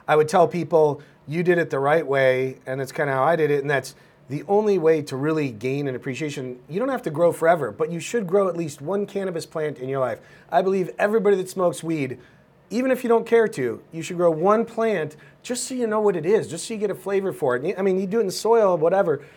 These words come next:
but I think everybody that enjoys cannabis should have the opportunity to grow one. So I didn't realize you'd had that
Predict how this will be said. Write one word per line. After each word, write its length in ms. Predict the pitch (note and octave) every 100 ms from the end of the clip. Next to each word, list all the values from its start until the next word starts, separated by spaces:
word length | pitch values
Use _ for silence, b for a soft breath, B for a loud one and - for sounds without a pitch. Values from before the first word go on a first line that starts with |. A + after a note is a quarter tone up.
| B
but 100 | -
I 40 | D#3+
think 380 | E3+ G#3+ G#3 -
everybody 400 | F3+ G#3 G3 F#3+
that 160 | F3+
enjoys 340 | D#3+ C#3+ D#3+ D3+
cannabis 360 | E3+ F#3 B2+
should 200 | - E3+
have 140 | D#3 C#3+
the 80 | C#3+
opportunity 480 | C3+ A#2+ - C#3+
to 60 | B2
grow 200 | A#2+ B2+
one. 240 | B2 C#3+
So 300 | B2 C#3 A#2+ B B B -
I 60 |
didn't 160 | F3+ E3+
realize 340 | F#3 G3 D3+
you'd 180 | C#3 C#3
had 340 | C3+ D3+ D3+ B2+
that 320 | C3+ C3